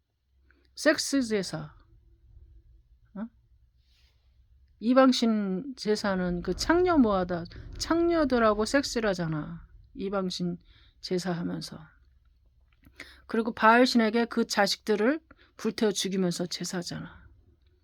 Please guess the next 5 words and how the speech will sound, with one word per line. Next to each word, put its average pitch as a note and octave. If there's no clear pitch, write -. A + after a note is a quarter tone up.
응? G3+
인신제사. G3+
요거 D4+
두 B3+
가지가 C4+